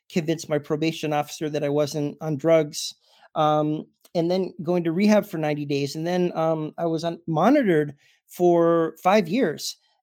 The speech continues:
And I actually lost my medical license for three years, which was,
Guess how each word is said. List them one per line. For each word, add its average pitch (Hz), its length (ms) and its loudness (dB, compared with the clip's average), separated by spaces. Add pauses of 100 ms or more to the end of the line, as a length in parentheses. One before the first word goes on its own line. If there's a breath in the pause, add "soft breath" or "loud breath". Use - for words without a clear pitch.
(100)
And 175 640 0
I 180 140 0
actually 220 340 -2
lost 196 380 -2
my 208 80 -4
medical 165 360 -2
license 151 480 -2
for 135 240 -6
three 208 300 -2
years, 143 460 -4 (300 soft breath)
which 156 220 -4
was, 151 460 -6